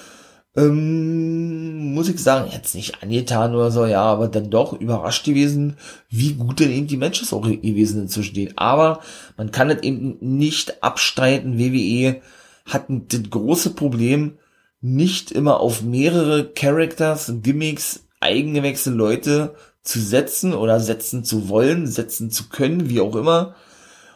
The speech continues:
sondern sich immer nur auf vier, fünf, sechs Mann zu fokussieren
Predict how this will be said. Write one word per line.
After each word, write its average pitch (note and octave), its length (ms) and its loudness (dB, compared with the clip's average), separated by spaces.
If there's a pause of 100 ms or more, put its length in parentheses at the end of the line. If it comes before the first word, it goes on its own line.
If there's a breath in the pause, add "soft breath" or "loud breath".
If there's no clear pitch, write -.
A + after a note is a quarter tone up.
(180 loud breath)
sondern D3 340 4
sich C#3+ 220 -2
immer F#3 180 6
nur F#3 220 4
auf - 360 2
vier, E3+ 300 2
fünf, E3+ 240 -2
sechs D3 260 0
Mann D3 480 0
zu - 160 -2
fokussieren E3+ 840 0